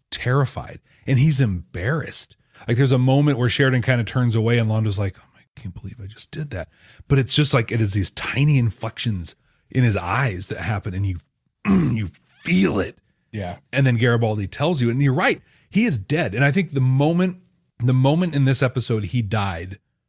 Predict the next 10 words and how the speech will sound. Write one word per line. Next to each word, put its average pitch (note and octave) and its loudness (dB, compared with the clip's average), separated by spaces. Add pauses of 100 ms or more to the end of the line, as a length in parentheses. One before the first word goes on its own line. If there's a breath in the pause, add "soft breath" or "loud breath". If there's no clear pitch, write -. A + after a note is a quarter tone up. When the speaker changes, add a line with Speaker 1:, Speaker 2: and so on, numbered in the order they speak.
(100)
Speaker 1:
for C3+ 2
me A#2 4
forever G2+ -4 (320 soft breath)
was B2 2
during B2 2
Ivanova's G#2+ 0 (240)
voiceover A2+ 0
at F2+ -10
the G2 -2
end, A#2 -4